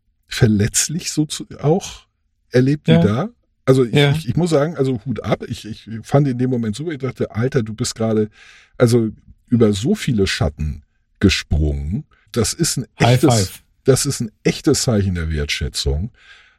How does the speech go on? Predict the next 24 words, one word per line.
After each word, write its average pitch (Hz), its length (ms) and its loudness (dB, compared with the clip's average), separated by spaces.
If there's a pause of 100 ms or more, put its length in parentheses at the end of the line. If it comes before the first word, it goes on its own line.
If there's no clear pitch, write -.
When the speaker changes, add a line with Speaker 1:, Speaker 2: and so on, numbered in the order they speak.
Speaker 2:
Ja. 131 340 4
Speaker 1:
Aber 123 300 0 (180)
ganz 113 200 -2
ehrlich, 139 240 -2 (360)
Paps, - 400 -2 (380)
wahrscheinlich 131 840 -2 (160)
kann 117 200 0
ich - 120 -8
dir 135 100 0
ein 113 80 0
paar 117 180 -6
mehr 110 200 -2
Sachen 110 260 -6
erklären. 85 720 -8 (120)
Frag - 420 -2 (140)
ruhig. - 480 -14 (720)
Speaker 2:
Ja, 131 420 2 (280)
das 139 200 4
ist - 60 -10
ja 143 100 6
genau 120 400 4
das 127 360 0
Ding. 131 340 4
Also, 110 360 4